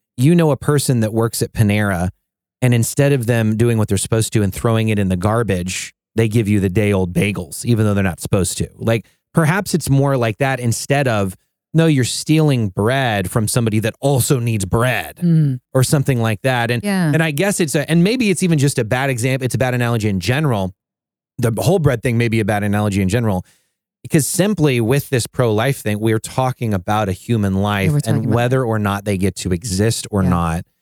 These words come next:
Speaker 1: And there's nothing that they can do about it, but something that we can.
Speaker 2: Yeah.
Speaker 1: And so there's no sort of great analogy, uh, in regards of stealing bread that's exactly the same. I,
Speaker 2: No,
Speaker 1: I guess it's
Speaker 2: right.
Speaker 1: just the making allowances thing that I was going for. But
Speaker 2: I understand. And I appreciate you saying that too. In, in case it came off as callous,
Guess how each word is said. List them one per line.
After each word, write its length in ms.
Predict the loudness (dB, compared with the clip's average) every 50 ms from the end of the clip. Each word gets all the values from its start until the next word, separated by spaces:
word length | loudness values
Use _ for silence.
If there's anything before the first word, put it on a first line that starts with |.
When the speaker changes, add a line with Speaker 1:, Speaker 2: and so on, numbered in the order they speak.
| _ _ _ _ -2
Speaker 1:
And 120 | 0 2
there's 160 | 2 2 2
nothing 360 | 2 2 2 2 0 0 0 0
that 120 | 0 0
they 120 | -2 -2
can 140 | -2 0 0
do 140 | 2 2 2
about 240 | 2 2 0 0 0
it, 80 | 0
but 120 | -2 -2 -2
something 320 | -2 -2 -2 -2 0 -2 -2
that 80 | -2
we 140 | -4 -6 -10
can. 500 | -6 -2 0 0 0 0 -2 -4 -4 -4 -4
Speaker 2:
Yeah. 240 | -4 -4 -6 -8 -10 -14 _ -2
Speaker 1:
And 140 | 0 0 0
so 160 | 2 0 0 2
there's 280 | 2 0 0 0 0
no 400 | 2 2 4 4 4 4 4 2
sort 420 | 2 0 0 0 2 2 2 2 2
of 300 | 0 0 -2 -6 -8 _
great 300 | -2 0 0 0 0 -2
analogy, 800 | -2 0 0 0 0 0 -2 -2 0 0 0 0 0 -2 -2 -6 _ _ _ _ _ _ -2
uh, 220 | 0 0 2 2 2
in 80 | 2
regards 260 | 2 2 2 0 -2
of 60 | -2 -4
stealing 420 | -4 -2 -2 0 0 2 0 0
bread 240 | 0 0 0 0 0
that's 160 | -2 -2 -2
exactly 540 | -4 -4 -2 0 0 -2 -2 -2 -2 -2 -2
the 100 | -2 -2
same. 380 | -2 -2 -2 0 0 0 0 0
I, 80 | 0
Speaker 2:
No, 180 | 0 0 0 0
Speaker 1:
I 100 | 0 2
guess 120 | 2 2
it's 20 | 2
Speaker 2:
right. 60 | 0
Speaker 1:
just 160 | 0 0 0 0
the 60 | 0
making 340 | 0 0 0 0 -2 -2 0
allowances 480 | 0 0 0 0 0 0 -2 -4 -4 -2
thing 180 | 0 0 0
that 80 | 0 0
I 60 | 0
was 80 | -2 -2
going 240 | 0 0 0 0 0
for. 220 | -2 -4 -4 -4
But 160 | -2 -2 0
Speaker 2:
I 140 | 2 2 4
understand. 380 | 4 4 2 2 -2 -4 -6 -2
And 100 | 0 2
I 120 | 2 2 0
appreciate 600 | 0 -2 -4 -4 -4 -6 -4 -2 -2 -2 -2 -2
you 60 | -4
saying 260 | -4 -2 -2 0 0
that 160 | 0 -2 -4
too. 260 | -4 -2 0 0 0
In, 200 | 0 0 0 0
in 100 | 0 -2
case 240 | 0 0 0 0 0
it 80 | -4 -6
came 200 | -2 -2 0 2
off 220 | 2 0 0 -2
as 100 | -4 -4
callous, 360 | -4 -2 -2 0 0 -2 -4